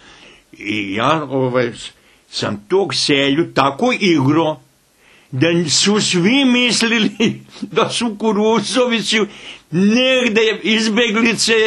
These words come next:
i do-, došli ovi dođoši iz Vojvodne.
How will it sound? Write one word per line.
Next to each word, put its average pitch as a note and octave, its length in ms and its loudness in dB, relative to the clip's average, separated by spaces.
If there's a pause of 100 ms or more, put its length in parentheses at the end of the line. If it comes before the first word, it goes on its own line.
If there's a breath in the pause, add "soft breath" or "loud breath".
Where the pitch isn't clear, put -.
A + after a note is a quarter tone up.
i G#3+ 200 2
do-, G3+ 260 0
došli F#3 480 0
ovi F3+ 560 0
dođoši G#3+ 920 0 (240 loud breath)
iz A3 380 2 (1200)
Vojvodne. F#3+ 1000 2